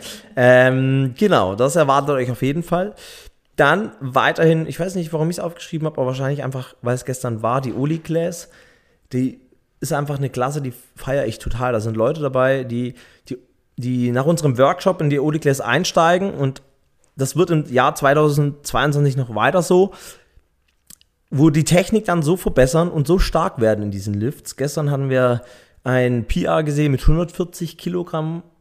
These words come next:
war wirklich, wo ich sag, wow, richtig nice. Und dann ein mit hundertfünfunddreißig Kilogramm.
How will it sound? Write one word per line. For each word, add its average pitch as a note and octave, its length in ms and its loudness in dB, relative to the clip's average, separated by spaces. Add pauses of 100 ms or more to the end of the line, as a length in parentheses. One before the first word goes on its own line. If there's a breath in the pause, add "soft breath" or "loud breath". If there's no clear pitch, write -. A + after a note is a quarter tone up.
war A2+ 320 -8
wirklich, D3+ 240 -4 (240)
wo B2 140 -4
ich A#2+ 80 -10
sag, A#2+ 240 -6
wow, B2+ 260 0
richtig D3 340 -8
nice. A#2+ 300 -4 (340 loud breath)
Und C3 140 0
dann B2+ 240 2
ein C#3+ 240 2
mit C#3 160 4
hundertfünfunddreißig B2+ 960 0
Kilogramm. B2+ 640 -4